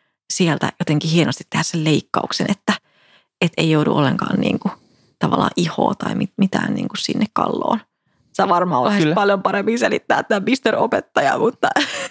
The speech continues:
Speaker 1: mutta niin, kyllä. Ois siistiä kyllä, jos tiedekin kehittyisi just silleen, että, et niinku lääketiedekin olisi jo paljon paremmassa kuosissa meidän lasten niinku ollessa sitten aikuisia.
Speaker 2: Kyllä.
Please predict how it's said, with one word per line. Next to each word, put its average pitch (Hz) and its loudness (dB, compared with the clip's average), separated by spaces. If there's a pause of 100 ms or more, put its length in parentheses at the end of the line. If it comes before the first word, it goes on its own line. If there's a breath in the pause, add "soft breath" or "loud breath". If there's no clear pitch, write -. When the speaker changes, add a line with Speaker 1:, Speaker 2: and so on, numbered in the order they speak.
(1600 loud breath)
Speaker 1:
mutta 233 2
niin, 196 2
kyllä. 226 0 (500)
Ois 208 2
siistiä 202 -2
kyllä, - -6
jos - -6 (180)
tiedekin 160 2
kehittyisi - 0
just - -6
silleen, - -2
että, - -4 (920 loud breath)
et 190 0 (280)
niinku 180 0 (100)
lääketiedekin 190 0
olisi - 0
jo 185 -12
paljon - 0
paremmassa 196 2
kuosissa 190 2
meidän 160 2
lasten - -2 (340)
niinku 190 0 (180)
ollessa - -2
sitten 214 -2
aikuisia. 214 -4 (260)
Speaker 2:
Kyllä. 101 4